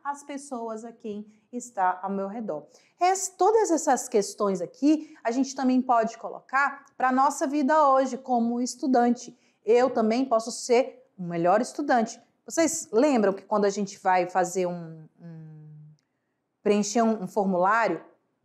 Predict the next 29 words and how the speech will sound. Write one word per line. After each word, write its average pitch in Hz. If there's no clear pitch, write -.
a 185
pergunta 214
é 214
a 208
seguinte: 185
"Profissão, 285
vocês 170
são 226
estudantes, 240
qual 247
é 247
a -
profissão 240
que 240
você 247
coloca?" 285
Estudante. 202
Então, 226
a 233
sua 302
profissão 330
é 349
essa. 320
Então, 294
vamos 339
ser 320
bons 285
estudantes 269
também. 240